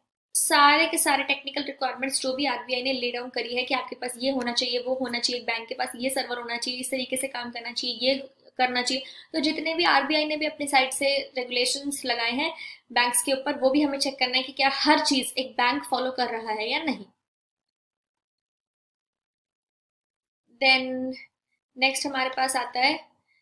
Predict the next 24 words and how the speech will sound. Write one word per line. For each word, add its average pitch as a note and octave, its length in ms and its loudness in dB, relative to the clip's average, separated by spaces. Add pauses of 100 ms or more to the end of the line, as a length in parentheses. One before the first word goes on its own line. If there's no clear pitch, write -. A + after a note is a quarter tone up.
(160)
अ, A#3+ 320 0
आरबीआई B3 460 4
audit A#3+ 480 0
report। A#3 500 -2 (200)
इसके C4 220 2
अंदर C4+ 200 0
हमारे C4+ 200 -4
पास C4+ 240 -2
ये B3+ 100 0
है C4 100 2
कि C#4+ 360 -4 (200)
किस D4 160 -2
चीज़ D4 200 0
की D4+ 60 -6
रिपोर्ट C#4+ 320 -4
होगी C#4+ 180 -2
basically, C#4 640 -4
अभी B3+ 100 -8
जो C4+ 100 -2
हमने C4+ 180 -6
audit B3+ 300 -6
conduct C4 340 -2
किया B3+ 160 2
है, B3+ 60 2